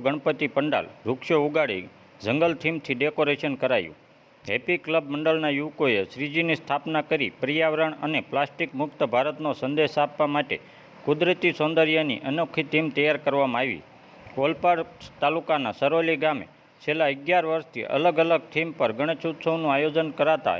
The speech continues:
હેપી ક્લબ મંડળના યુવકોએ જણાવ્યું કે ગણેશોત્સવમાં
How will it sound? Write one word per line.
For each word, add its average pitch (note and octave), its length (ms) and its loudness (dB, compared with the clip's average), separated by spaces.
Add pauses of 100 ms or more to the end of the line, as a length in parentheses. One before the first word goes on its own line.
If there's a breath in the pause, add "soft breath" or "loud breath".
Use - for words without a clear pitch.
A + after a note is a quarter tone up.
હેપી E3 320 -4
ક્લબ D#3+ 260 0
મંડળના D#3 460 0
યુવકોએ D3 360 2
જણાવ્યું D3 520 0
કે E2+ 80 0 (520 loud breath)
ગણેશોત્સવમાં D#3+ 760 2